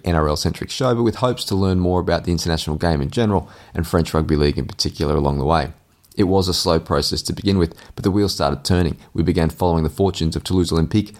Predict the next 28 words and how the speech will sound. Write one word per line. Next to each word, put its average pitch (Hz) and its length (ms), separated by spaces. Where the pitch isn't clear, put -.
along 98 180
with 95 100
the - 40
Catalan 90 300
Dragons 87 460
and 71 100
Toronto 82 320
Wolfpack, - 400
through 95 160
our 78 80
weekly 87 360
French-Canadian 80 640
Rugby 78 260
League 73 200
update - 320
segment. 110 380
But 113 80
it 113 40
was 107 140
when 170 140
we 175 80
read 135 180
The 101 80
Forbidden 87 480
Game 87 280
by 69 160
Mike 73 300
Rylance 82 420